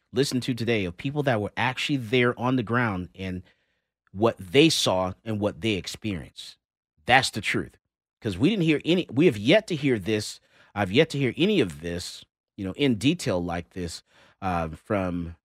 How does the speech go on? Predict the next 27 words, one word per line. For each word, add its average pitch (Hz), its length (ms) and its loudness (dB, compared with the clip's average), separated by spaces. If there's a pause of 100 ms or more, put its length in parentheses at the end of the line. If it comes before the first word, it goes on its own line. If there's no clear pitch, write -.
(240)
the 92 280 -6
Texas 135 300 -4
Department 127 280 -2
of 131 60 -2
Public 110 160 -6
Safety 131 600 -2
or 78 100 -4
the 80 80 -8
governor 120 380 0
or 95 40 -2
anyone 135 400 -2
like 67 220 -10
that. - 240 -16 (420)
So, 90 400 -4 (140)
you 135 140 -8
know, 71 200 -12
these, 135 260 -8
we, 113 180 -2
we're 131 180 -2
getting 127 220 -2
this, - 460 -4
man, 107 180 -6
this 131 180 -8
is 73 80 -18
fresh - 380 -10
here. 71 200 -12 (440)
So 71 260 -18